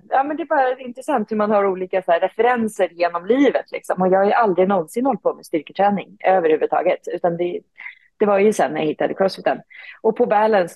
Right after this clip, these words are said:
då så var det ju en fantastisk instruktör som hette Gabriel, Gabbe. Eh, och han fick in mig på, och flera andra, på det som då hette CrossFit Sverige. Eh, det vill säga Balance egna lilla filial sådär.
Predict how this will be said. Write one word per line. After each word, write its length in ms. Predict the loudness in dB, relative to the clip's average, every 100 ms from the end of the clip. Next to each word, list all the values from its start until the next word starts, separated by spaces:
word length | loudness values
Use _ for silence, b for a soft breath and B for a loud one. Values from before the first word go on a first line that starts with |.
| -8
då 80 | -6
så 120 | -2
var 140 | 0
det 60 | 0
ju 60 |
en 80 | -4
fantastisk 520 | -4 -2 -2 -2 -6
instruktör 460 | -6 -6 -6 -4 -4
som 160 | -2 -4
hette 520 | 0 2 2 2 0
Gabriel, 640 | 0 0 2 2 2 0
Gabbe. 400 | -2 0 2 0 -4 B B B B 0
Eh, 340 | 2 4 4 2
och 220 | 0 0
han 320 | -2 -2 -6 -10
fick 160 | -8
in 220 | -6 -4 -2
mig 220 | -2 -2
på, 480 | 0 0 2 0 -2 -4
och 120 | -2
flera 340 | 2 4 4 2
andra, 560 | 0 0 2 0 -2 -8 _
på 320 | 0 2 2 2 0 -4
det 280 | -4 -2 0
som 100 | 0
då 120 | 0
hette 200 | 0 -2
CrossFit 440 | -4 -4 -4 -8 -8
Sverige. 560 | -4 -2 0 0 0 -2 _ _ _ -2
Eh, 280 | 0 0 0
det 100 | 0
vill 100 | 0
säga 140 | 0
Balance 520 | 0 -2 -2 -4 -2
egna 300 | 0 0 0
lilla 320 | 0 0 0 -2
filial 540 | 0 2 2 2 -2
sådär. 300 | -4 -4